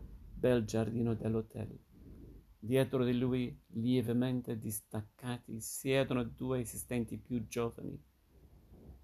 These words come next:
Più dietro ancora una bellissima piscina, pochi bainanti, in un'atmosfera sonnolenta, vacanziera,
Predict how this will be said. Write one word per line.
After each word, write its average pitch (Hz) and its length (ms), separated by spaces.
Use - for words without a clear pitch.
Più - 200
dietro 135 400
ancora 123 380
una 123 160
bellissima 123 600
piscina, 117 520
pochi 127 260
bainanti, 117 640
in 127 140
un'atmosfera 127 720
sonnolenta, 120 800
vacanziera, 117 920